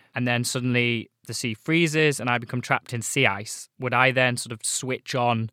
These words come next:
this particular version of the gene, this protein, to allow me to survive?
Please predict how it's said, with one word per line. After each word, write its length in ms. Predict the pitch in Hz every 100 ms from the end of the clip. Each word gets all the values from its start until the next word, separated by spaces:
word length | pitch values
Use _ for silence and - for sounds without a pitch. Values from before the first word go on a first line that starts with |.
| _ _ _
this 220 | 123 -
particular 640 | - - 127 - 120 117
version 440 | 107 120 120 113 113
of 140 | 110
the 80 | -
gene, 480 | 104 120 117 104 104 _
this 140 | 113 -
protein, 600 | - 131 120 110 82 113 -
to 120 | -
allow 240 | 117 110 110
me 140 | 107
to 140 | 110
survive? 640 | 113 117 113 110 101 95